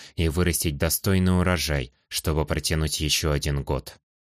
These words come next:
И продолжалось так ровно до того момента, пока очередные затяжные даже для тех мест морозы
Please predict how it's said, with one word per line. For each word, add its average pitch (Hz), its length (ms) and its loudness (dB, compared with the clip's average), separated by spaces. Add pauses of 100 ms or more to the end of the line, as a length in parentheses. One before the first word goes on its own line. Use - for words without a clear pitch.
(400)
И 87 100 4
продолжалось 87 720 2
так 90 240 0
ровно 87 440 2
до 73 120 0
того 76 260 0
момента, 85 640 0
пока 82 280 -2
очередные 78 580 0
затяжные 76 680 0
даже 73 300 0
для 76 180 0
тех - 300 -4
мест 76 300 0
морозы 78 560 0